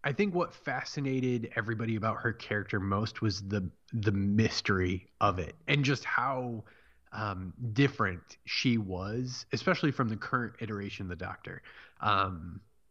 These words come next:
like you said, i-, if, if she were to show up as the Doctor,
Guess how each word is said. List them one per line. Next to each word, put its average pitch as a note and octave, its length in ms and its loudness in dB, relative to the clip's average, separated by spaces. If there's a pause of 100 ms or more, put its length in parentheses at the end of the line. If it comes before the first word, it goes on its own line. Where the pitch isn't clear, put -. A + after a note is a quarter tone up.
(680)
like B2 280 2
you A#2+ 60 0
said, G#2+ 360 -4
i-, C#3 40 -8
if, C3 380 -2 (760)
if A#2+ 220 -2
she - 180 4
were B2+ 120 6
to A2+ 60 0
show A2+ 180 2
up G#2+ 100 -2
as G2 120 -4
the G2 80 -4
Doctor, F#2+ 560 -2